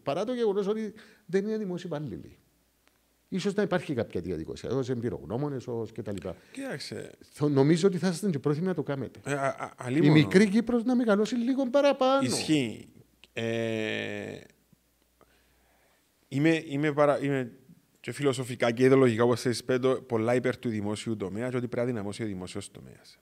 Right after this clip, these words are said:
Speaker 2: Ο δημόσιος τομέας είναι το αλφα και το ωμέγα μιας κοινωνίας, γιατί τα δημόσια αγαθά, όπως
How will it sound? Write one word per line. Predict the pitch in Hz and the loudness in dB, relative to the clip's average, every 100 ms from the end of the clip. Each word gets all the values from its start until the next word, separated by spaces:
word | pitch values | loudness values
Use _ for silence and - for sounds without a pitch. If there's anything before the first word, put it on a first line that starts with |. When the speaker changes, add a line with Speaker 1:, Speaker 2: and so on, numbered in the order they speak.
| _ | _
Speaker 2:
Ο | - | -12
δημόσιος | 101 127 151 | -8 -8 -8
τομέας | 123 127 135 | -4 -2 -2
είναι | 135 135 139 135 - - - _ _ | -4 -4 -4 -6 -16 -20 -20 _ _
το | - | 0
αλφα | 117 117 139 | 0 0 -4
και | |
το | 143 | -4
ωμέγα | 113 120 | -4 -4
μιας | 117 120 110 | -4 -6 -8
κοινωνίας, | 117 98 117 170 160 | -10 -8 -6 -6 -6
γιατί | 127 110 127 131 123 - | -6 -6 -4 -6 -8 -8
τα | 113 | -6
δημόσια | 98 107 123 131 | -4 -4 -2 -2
αγαθά, | 110 95 110 | -2 -2 -2
όπως | 110 104 | -2 -2